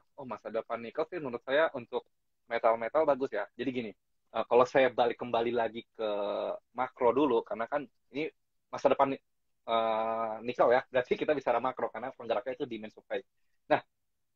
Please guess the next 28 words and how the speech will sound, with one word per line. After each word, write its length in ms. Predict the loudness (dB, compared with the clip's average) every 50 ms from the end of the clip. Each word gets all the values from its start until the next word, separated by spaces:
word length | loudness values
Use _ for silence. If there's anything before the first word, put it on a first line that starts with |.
| _
dengan 320 | _ 2 4 4 4 2 2
adanya, 800 | 2 0 0 0 0 -2 -2 -4 -4 -4 -2 -2 -4 -4 -6 -8 -10 _ _ _ _ -4
tadi 180 | -4 -4 -4 -2
saya 140 | -4 -4 -4
bilang, 220 | -2 -4 -6 -6 _ -12
inflasi 400 | -12 -8 -2 -2 -2 -2 -2 -4
Amerika 320 | -4 -2 -2 -2 -2 -4 -4
cukup 220 | -4 -8 -8 -6
tinggi, 500 | -6 -8 -8 -8 -6 -6 -4 -4 -4 -4 -6 _ _ _ _ _ _ _ _ _ -12
itu 220 | -8 0 4 4 4 4 2 -2
nanti 320 | -4 -4 -4 -4 -6 -4 -2
akan 220 | -2 -2 -2 0 0 2
ada 100 | 2 0
investor-investor 800 | -2 -2 -6 -6 -6 -4 -6 -4 -2 -2 -2 -2 -2 -4 -4 -4
yang 60 | -4
melakukan 640 | -6 -6 -6 _ -12 -14 -8 4 6 6 6 6 4 _ _ _ _ _ _ _ _ _ 2
hedging. 540 | 4 4 4 6 6 4 4 4 0 -6 _ _ _ _ _ _ _ _ _ _
Nah, 160 | 0 4 4 4
ini 160 | 4 2 -2
mungkin 220 | -2 -2 0 -2
akan 180 | 0 0 0 -2 -2 -2 -6
menjawab 560 | -2 0 2 2 2 2 2 2 0 -2 _ _ _
juga, 320 | -18 -8 -4 -4 -4 -4 _ _ _ _ _ _ _ _ _ _ _ _ _ _ _ _ _ _ _ _ _ _
eh, 220 | -2 0 2 2 0
hedgingnya 380 | 0 -2 -4 -4 -4 -10 -10 -8
kemana 300 | -8 -6 -6 -4 -4 -4 -4
aja. 160 | -4 -4 -6
Nah, 80 | -6